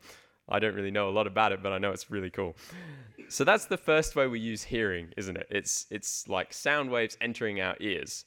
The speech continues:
and, and then our brains. But there's another way we use the word hear, isn't there? Uh, and that's to do with more than just the sound waves entering our ears and our brains.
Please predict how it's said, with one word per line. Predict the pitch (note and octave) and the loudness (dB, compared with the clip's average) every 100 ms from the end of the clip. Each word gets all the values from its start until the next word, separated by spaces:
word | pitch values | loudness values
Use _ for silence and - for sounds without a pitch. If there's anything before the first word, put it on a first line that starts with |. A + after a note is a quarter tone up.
| - | -8
and, | F#2+ F#2 | -8 -6
and | F#2+ G2 | -6 -4
then | F2+ | -4
our | E2+ | -8
brains. | - F#2 A#1+ - - _ _ _ _ _ _ _ _ - _ _ | -8 -8 -8 -12 -18 _ _ _ _ _ _ _ _ -20 _ _
But | - | -8
there's | C#3+ F#3 | -4 0
another | G#3 A#3 | 2 2
way | E3 C#3+ | 2 2
we | A#2 | 0
use | A2+ A2+ | -2 -4
the | - | -6
word | G2+ F#2+ F2 | -2 0 2
hear, | - - G2 - - _ - | 4 4 2 -6 -10 _ -12
isn't | G#2+ G2 | -8 -8
there? | - - _ _ _ _ _ - F2 | -8 -12 _ _ _ _ _ -10 -4
Uh, | F2 | -2
and | G#2+ C3 | 2 2
that's | C3+ - | 2 0
to | C#3+ | -2
do | C#3 | 0
with | B2 | 0
more | B2 F3 D#3 | 0 0 0
than | B2 | -2
just | A#2 - | -6 -6
the | G#2+ | -8
sound | - A2+ G#2 G#2 | -4 2 4 4
waves | F#2+ F#2 F2 F2 - - | 4 4 2 -2 -12 -4
entering | G2+ - G2 F#2 F#2 | -4 -2 -2 -2 -2
our | F#2 - | -4 -4
ears | F#2+ F2+ E2+ - - _ - | -8 -8 -8 -14 -16 _ -4
and | F2 | -4
our | E2+ - _ - | -4 -8 _ -8
brains. | F2+ G2+ C2+ B1+ - - - | -2 0 -2 -8 -10 -12 -14